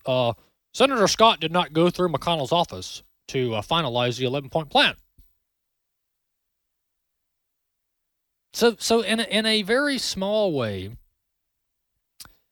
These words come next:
this is, this, the, the, the ego problem is another problem with Washington, D C. So Senator Rick Scott from Florida presents an eleven-point plan that is,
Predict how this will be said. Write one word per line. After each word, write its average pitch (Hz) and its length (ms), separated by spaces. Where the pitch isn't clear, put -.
this 226 260
is, 240 320
this, 214 340
the, 160 220
the, 160 120
the 156 260
ego 262 440
problem 151 560
is 147 140
another 185 320
problem 143 420
with 127 140
Washington, 117 460
D 104 100
C. - 240
So 262 200
Senator 320 500
Rick 220 220
Scott 180 400
from 156 160
Florida 143 520
presents 220 560
an 240 60
eleven-point 247 680
plan 147 640
that 202 100
is, 220 240